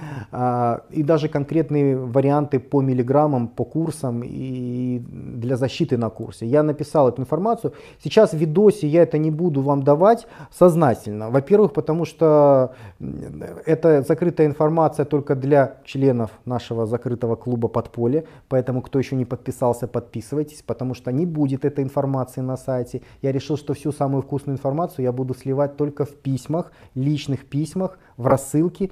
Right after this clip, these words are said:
для тех, кто входит в наш закрытый кружок. Вот. Э, ну, то есть это вот такой вот элемент. Э, я считаю, что те, кто, э, меня регулярно слушают, те, кто читает от меня регулярно статьи и изъявили желание это делать, они должны получить больше, чем те, кто это не сделали.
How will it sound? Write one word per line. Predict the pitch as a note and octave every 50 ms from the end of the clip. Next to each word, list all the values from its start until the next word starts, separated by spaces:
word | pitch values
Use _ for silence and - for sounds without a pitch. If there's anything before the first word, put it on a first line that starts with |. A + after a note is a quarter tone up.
| - - _ -
для | C3 C3 B2
тех, | - - E3 F3+ F3+
кто | F3+ - - C#3
входит | - - - D3+ D#3+ D3+ C#3+ - -
в | A#2+
наш | C3 C#3 C3
закрытый | A#2+ A2+ - - B2 B2 - B2+
кружок. | - - B2+ A#2+ A#2+ - - - - - - _ - - - C3+ A#2 G2 -
Вот. | B2 A#2+ B2 C3 A2 - - - _ - G2+ F#2 F2+ F2+ -
Э, | - G2+ D3 D3+
ну, | F3+ F3 C#3
то | - C3+
есть | B2+ - F3+
это | F3+ F3+ F#3 D#3+
вот | D#3+ D#3+ D#3+ -
такой | D3+ D3 E3 D#3+
вот | D3+ D3 D3 - -
элемент. | D#3 D3+ D#3 D#3+ E3 E3+ E3+ E3 D3+ C#3+ - - -
Э, | C#3 C3+ C3 C3
я | C3 C#3 D3+
считаю, | C#3+ - C#3+ - D3+ C#3
что | - - C#3+
те, | C3+ - F3+ D#3+
кто, | - - - D#3 C#3+ C#3 B2+ - - _ -
э, | C3 B2+ B2 B2 B2 B2 A2
меня | C3+ D3 D#3 C#3+
регулярно | C3+ C#3 C#3 C#3+ D3 C#3 C#3 C#3+ C3+
слушают, | - - E3+ F#3+ G3+ - - G3 F#3+
те, | - - D3+
кто | - - - C#3 C#3 C3 - - - -
читает | - - C3 - D3 C#3 C3
от | B2+ -
меня | C3+ C3 C3+ C3 B2
регулярно | B2+ B2 C3 C3 C3+ B2+ B2+ C3 A#2
статьи | - - - B2+ C3 - - F#3+ F#3
и | - - D#3 C#3+ C#3
изъявили | B2+ B2 C#3 D3+ C#3 D3 D3 C3+ B2
желание | A2+ - C3+ C3 C3 C#3 D#3 F3
это | E3+ - F3+
делать, | E3 F#3 F3+ F3 -
они | C3+ C3+
должны | C3 C3+ C3+ - C#3
получить | C3 - C3+ C3 - - C3 A2
больше, | A2 G#2+ A#2+ B2+ C#3 C#3 - E3+
чем | - - C3 A2+
те, | - -
кто | B2 - - A#2+
это | - B2
не | A#2+ B2
сделали. | A2+ G#2+ G#2+ F#2+ G2 - -